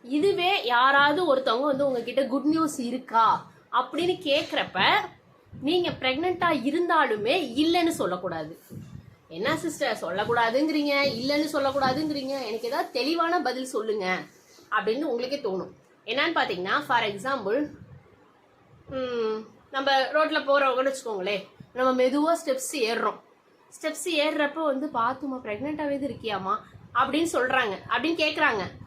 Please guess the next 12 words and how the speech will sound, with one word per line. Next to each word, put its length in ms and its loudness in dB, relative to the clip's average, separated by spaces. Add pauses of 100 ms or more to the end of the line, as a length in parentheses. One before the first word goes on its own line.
(220)
அவங்க 380 4
கிட்ட 220 0
இல்லைன்னு 480 4
பொய் 180 2
சொல்லக்கூடாது. 560 -4 (760)
என்ன 320 4
நம்ம 180 4
சொல்லணும்னா, 680 0
"வெயிட் 280 -4
பண்ணிட்டு 280 -8
இருக்கேன், 260 -10
அதுக்காக, 720 -8